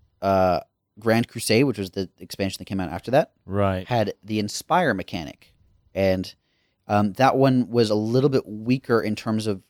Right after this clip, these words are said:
Speaker 1: its effect on how people used the cards, but at this point they didn't have, like, standard, so they still
Speaker 2: Mm.
Speaker 1: also had the mech cards, right? Um, and I think the set before that was pitched a little bit high in terms of power,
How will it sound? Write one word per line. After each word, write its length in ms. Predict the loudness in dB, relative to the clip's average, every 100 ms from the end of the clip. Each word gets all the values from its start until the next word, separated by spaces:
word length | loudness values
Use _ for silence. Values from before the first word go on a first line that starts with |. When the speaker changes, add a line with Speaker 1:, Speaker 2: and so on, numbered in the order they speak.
| _ -16
Speaker 1:
its 180 | -14
effect 340 | -12 -4 -4 -4
on 120 | -10
how 180 | -2 -2
people 380 | -2 -6 -6 -4
used 300 | -6 -6 -10
the 60 |
cards, 360 | -6 0 0 0
but 140 | -8 -14
at 120 | -12
this 120 | -12
point 220 | -12 -8 -6
they 80 |
didn't 200 | -6 -8 -12
have, 200 | -16 -14
like, 140 | -14
standard, 440 | -12 -12 -12 -14
so 100 | -16
they 200 | -14 -10 -6
still 200 | -4 -4
Speaker 2:
Mm. 40 |
Speaker 1:
also 220 | -6 -8
had 160 | -8 -8
the 60 | -8
mech 260 | -10 -12
cards, 280 | -16 -16 -12
right? 180 | -12 -12 _ _ _ _ _ _ _ _ _ _ _ -20 _ -10
Um, 180 | -8 -6
and 100 | -6
I 40 |
think 200 | -4 -6
the 80 | -8
set 180 | -8 -8
before 220 | -6 -6
that 100 | -4
was 120 | -8
pitched 260 | -10 -14 -12
a 40 |
little 180 | -14 -12
bit 160 | -14 -16
high 220 | -6 -4
in 100 | -4
terms 220 | -4 -6
of 60 | -2
power, 300 | 0 0